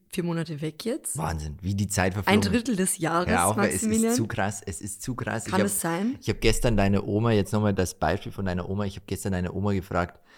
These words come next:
Speaker 2: weil sie meinte, sie war ja erst, ich glaub, dreißig oder so, hat sie gestern irgendwas erzählt. Und dann hab ich gesagt, wie ist es so,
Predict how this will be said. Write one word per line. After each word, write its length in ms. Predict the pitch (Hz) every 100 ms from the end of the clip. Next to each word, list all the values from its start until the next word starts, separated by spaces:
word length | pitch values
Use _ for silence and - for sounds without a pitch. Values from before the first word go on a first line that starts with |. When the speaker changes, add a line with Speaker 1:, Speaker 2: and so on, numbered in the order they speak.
| - - -
Speaker 2:
weil 100 | 92
sie 160 | 113
meinte, 440 | 92 87 95 101 107
sie 280 | - 90
war 180 | 80 82
ja 140 | 104 95 -
erst, 600 | 90 87 92 92 - - - - _ _
ich 60 |
glaub, 220 | - 82 -
dreißig 540 | - 80 82 - 87
oder 140 | 82
so, 100 | 78
hat 140 | 78 -
sie 160 | - 87
gestern 320 | 90 - 85
irgendwas 340 | 92 92 85
erzählt. 320 | 82 - 82
Und 80 | 87
dann 140 | 87 90
hab 60 |
ich 80 | 85
gesagt, 300 | 90 90 -
wie 160 | 104 98
ist 200 | 110 -
es 180 | 110 -
so, 280 | 98 113